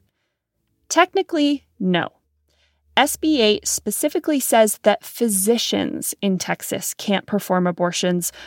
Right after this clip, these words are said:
once that embryonic cardiac activity can be detected. So on a press call the other day,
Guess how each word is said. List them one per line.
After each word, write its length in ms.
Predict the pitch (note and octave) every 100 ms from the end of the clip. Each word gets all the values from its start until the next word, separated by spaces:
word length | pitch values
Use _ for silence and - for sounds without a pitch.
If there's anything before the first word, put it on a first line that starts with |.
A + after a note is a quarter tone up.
| -
once 400 | G#3 G3 G#3+ G#3+ -
that 220 | F#3 - _
embryonic 640 | G#3+ G#3+ G#3+ G3+ F#3 F3+ -
cardiac 580 | - F#3+ F#3 F3+ F3+ -
activity 640 | F3+ - F#3+ F3 F3 F3
can 240 | - F#3
be 220 | F3 F3+
detected. 720 | E3+ F3 - E3 - - - - _ _ _ _
So 360 | - G#3+ G3 - -
on 100 | G#3+
a 80 | G#3+
press 340 | - D4+ -
call 260 | - A#3+ A3+
the 140 | G#3+
other 200 | F#3+ G#3
day, 420 | G3+ F3 E3+ F#3+